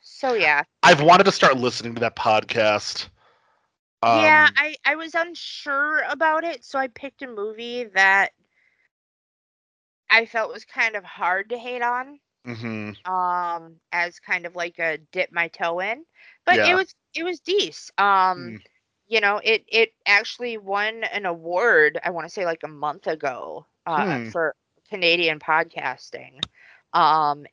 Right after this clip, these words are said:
Speaker 1: and one of the hosts on that is, uh, partners with Craig Fay on The Villain Was Right.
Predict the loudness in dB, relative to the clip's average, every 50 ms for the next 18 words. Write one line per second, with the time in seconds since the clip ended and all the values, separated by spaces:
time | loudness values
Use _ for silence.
0 | _ 0 2 4 4 4 4 4 4 2 2 0 -2 -6 -12 -12 -12 _ _ _
1 | _ -20 -16 -10 -4 0 0 2 2 0 -2 -2 _ -12 -10 -8 -8 -6 -6 -4
2 | -4 -4 -6 -6 -6 0 0 2 0 0 -4 -10 -18 -10 -4 0 0 0 0 -2
3 | -8 -20 -12 -2 4 4 6 6 6 6 4 2 0 _ _ _ _ _ _ _
4 | _ _ _ -4 -4 -4 -2 -4 -6 -8 -10 -12 -14 -18 -20 -20 -20 -20 -20 -20
5 | _ _ _ _ _ _ _ _ _ _ _ _ _ -6 -2 0 2 2 0 -2
6 | _ -12 -6 0 2 2 2 2 0 -2 -2 -2 -2 -6 -10 -18 -20 -18 -8 -4
7 | -4 -2 -2 -4 -8 -12 _ _ _ _ _ _ _ _ _ _ _ -20 -14 -6
8 | 0 2 4 4 2 0 _ -20 -10 -4 -2 0 2 2 0 -2 -6 -8 -8 -8
9 | -6 -4 -4 -6 -6 -10 -12 -14 -14 -10 -8 -8 -6 -6 -8 -12 -14 -18 -18 -14
10 | -14 -12 -12 -12 -12